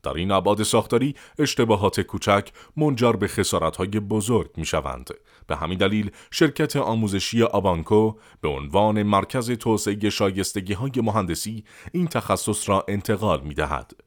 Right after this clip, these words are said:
ما در آبانکو دوره‌های مختص این صنعت را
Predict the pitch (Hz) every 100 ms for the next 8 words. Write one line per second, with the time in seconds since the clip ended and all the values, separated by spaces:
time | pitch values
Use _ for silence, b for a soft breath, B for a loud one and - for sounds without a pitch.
0 | - 90 107 117 113 113 - 104 107 92
1 | 117 117 117 B B 151 151 135 147 131
2 | 120 107 - 107 - 101 143 139 123 98
3 | 101 90 73